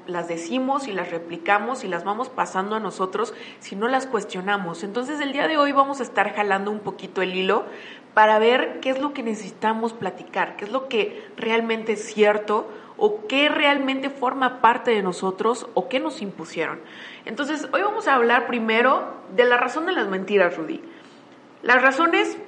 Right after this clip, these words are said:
incluyen protegernos, como cuando somos niños. Dos, retrasar una conversación difícil, o bien simplemente ya es un, ya es algo que, que forma parte de nuestras costumbres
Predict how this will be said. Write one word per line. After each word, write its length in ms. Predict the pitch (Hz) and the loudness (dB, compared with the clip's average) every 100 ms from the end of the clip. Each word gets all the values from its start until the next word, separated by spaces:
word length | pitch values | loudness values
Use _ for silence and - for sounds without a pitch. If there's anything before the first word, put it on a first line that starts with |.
| - | -10
incluyen 600 | 220 226 240 240 247 247 196 | -6 -2 2 4 4 2 -2
protegernos, 840 | 208 208 208 220 220 240 302 - - - - | 0 0 2 2 2 0 0 -4 -16 -14 -4
como 600 | 196 190 190 185 180 180 | -2 0 0 2 2 2
cuando 260 | 180 180 175 | 2 2 0
somos 360 | 202 202 190 | -2 -4 -4
niños. 500 | 190 196 226 - - - - - - - - - | -4 -2 -2 -2 -8 -16 -20 -20 -20 -20 -20 -4
Dos, 420 | 175 233 311 - | 4 6 6 2
retrasar 440 | 233 196 196 220 | 0 0 -2 -2
una 220 | 226 220 220 | 0 0 0
conversación 580 | 202 196 196 190 220 | 0 0 -4 -4 -2
difícil, 680 | 226 220 262 - 254 311 - - - - | -2 -2 -4 -4 -4 -4 -4 -12 -16 0
o 120 | - | 2
bien 240 | 262 330 330 | 4 2 0
simplemente 960 | 381 349 359 269 254 254 285 320 196 | -2 -2 -2 0 0 0 0 0 0
ya 180 | 240 240 | 2 2
es 200 | 247 - | 0 -4
un, 520 | 247 254 247 202 - - - - - | -4 -4 -4 -8 -12 -18 -20 -20 2
ya 100 | 233 | 2
es 140 | - 262 | 4 4
algo 480 | 254 254 247 254 | 4 8 6 6
que, 260 | - 196 185 | 2 0 0
que 100 | 190 | -4
forma 360 | 208 214 214 214 | -2 2 2 2
parte 260 | 208 208 | 2 2
de 60 | 202 | -2
nuestras 340 | 190 185 175 | -4 -6 -12
costumbres 720 | - 190 - 220 226 254 - | -12 -8 -2 0 2 2 0